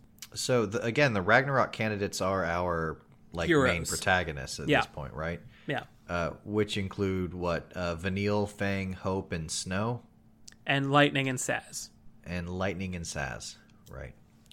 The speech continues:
Speaker 1: Who's our main, main protagonist here?
Speaker 2: I mean, mostly Lightning. That's who we start with.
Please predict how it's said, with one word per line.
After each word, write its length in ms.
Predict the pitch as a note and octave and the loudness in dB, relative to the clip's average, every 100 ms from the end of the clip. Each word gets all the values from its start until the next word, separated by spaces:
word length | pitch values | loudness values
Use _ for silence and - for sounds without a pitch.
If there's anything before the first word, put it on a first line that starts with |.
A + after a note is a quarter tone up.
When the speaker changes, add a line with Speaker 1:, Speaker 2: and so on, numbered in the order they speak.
| - | -4
Speaker 1:
Who's 220 | G3+ A3 | -2 2
our 140 | B3+ | 0
main, 680 | F3 D3 D#3+ D3 G#2+ E2+ D#2+ - - - | 2 2 2 0 -2 -4 -8 -14 -20 -8
main 380 | F#2+ F2+ E2 D#2 | -2 -2 -2 -6
protagonist 680 | E2+ F2+ E2 D#2 D2 C#2+ - | -6 -2 -2 -2 -6 -8 -8
here? 260 | C#2 C2 - - - | -8 -8 -16 -20 -6
Speaker 2:
I 40 | D3 | 0
mean, 320 | E3 D#3+ D#3+ | 2 2 0
mostly 380 | D#3+ E3+ D#3 D3 | 2 2 4 2
Lightning. 500 | C3 C3 - C3+ C#3 - - - - - | 4 2 2 -2 -2 -6 -20 -20 -18 -8
That's 160 | C#3+ - | -4 -2
who 80 | C#3 | 0
we 120 | C3 | -2
start 320 | - B2+ - | -2 -2 -2
with. 340 | A#2+ B2 - | -4 -4 -10